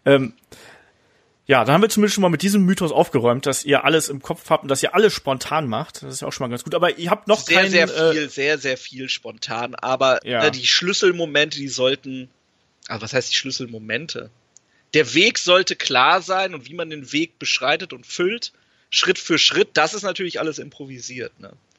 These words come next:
Speaker 1: Mhm. Aber ihr habt noch keinen, äh, Vince McMahon im Ohr, der euch sagt, "Jetzt sagt bitte das und
Speaker 2: Ehr-, ehrlich,
Speaker 1: überhaupt."
Speaker 2: ehrlich gesagt, leider nicht. Aber wer will das leisten? Wer will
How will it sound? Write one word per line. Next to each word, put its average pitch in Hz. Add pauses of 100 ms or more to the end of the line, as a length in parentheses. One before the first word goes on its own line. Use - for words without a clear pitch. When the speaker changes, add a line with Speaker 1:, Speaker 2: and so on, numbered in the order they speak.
(140)
Speaker 1:
Mhm. 117 (680)
Aber 139
ihr 156
habt -
noch 156
keinen, 165
äh, 131 (140)
Vince 139
McMahon 139
im 135
Ohr, 135
der 135
euch 117
sagt, 131
"Jetzt 170
sagt -
bitte 175
das 170
und -
Speaker 2:
Ehr-, 185
ehrlich, -
Speaker 1:
überhaupt." 160
Speaker 2:
ehrlich 196
gesagt, 208
leider 156
nicht. 165
Aber 131
wer 156
will 190
das 180
leisten? 135 (200)
Wer 175
will 190